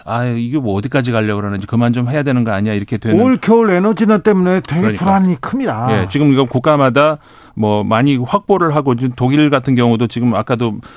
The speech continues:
Speaker 1: 어, 노르트스트림 그 관을 통해서 굉장히 어떻게 보면 지금까지 그, 어, 천연가스를 극단적인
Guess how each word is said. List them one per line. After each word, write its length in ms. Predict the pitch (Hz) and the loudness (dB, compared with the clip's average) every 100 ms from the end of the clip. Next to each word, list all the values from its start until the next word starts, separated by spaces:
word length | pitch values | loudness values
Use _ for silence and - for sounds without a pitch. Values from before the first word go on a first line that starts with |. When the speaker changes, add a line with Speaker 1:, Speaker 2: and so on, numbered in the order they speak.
| - - | -20 -6
Speaker 1:
어, 160 | 113 110 | 0 2
노르트스트림 640 | 135 131 135 - 143 123 | 2 0 -8 -2 0 2
그 460 | 120 113 110 110 - | 2 0 0 -4 -8
관을 520 | - 110 139 156 147 | -4 0 4 4 2
통해서 560 | 127 165 147 131 131 120 - | 0 -2 0 0 0 0 0
굉장히 400 | 131 170 208 147 | 2 2 2 0
어떻게 220 | 110 143 | -2 -2
보면 140 | 131 | -2
지금까지 640 | 123 131 127 120 127 123 - | 0 0 2 0 0 0 -4
그, 340 | - 113 107 107 - - - | -6 -4 -2 -4 -10 -20 -14
어, 100 | 107 | -8
천연가스를 800 | 107 185 196 165 139 135 139 175 - _ - - | -4 0 0 0 -2 -2 0 0 -2 _ -20 -20
극단적인 920 | - 120 185 175 175 156 147 143 139 | -10 -2 0 2 2 2 2 2 0